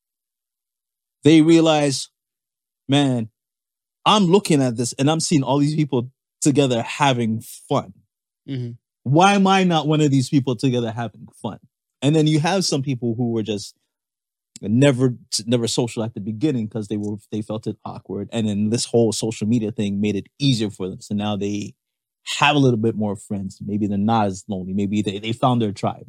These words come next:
Speaker 1: So they're not as lonely as before. Do you think it's like,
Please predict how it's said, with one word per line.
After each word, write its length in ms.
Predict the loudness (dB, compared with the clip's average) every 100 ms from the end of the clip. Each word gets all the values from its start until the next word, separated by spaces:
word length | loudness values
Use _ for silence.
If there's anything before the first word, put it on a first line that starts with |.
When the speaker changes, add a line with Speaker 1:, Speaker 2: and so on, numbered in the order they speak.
| -10
Speaker 1:
So 160 | -2 -2
they're 120 | 0
not 320 | 0 -2 -4 _
as 280 | 0 0 -2 -4
lonely 320 | -4 -6 -10
as 200 | -16 -16
before. 440 | -14 -12 -12 -12 -14 _ _ _ _
Do 60 | 2
you 80 | 4
think 260 | 6 6
it's 320 | 4 4 0 -4
like, 220 | -2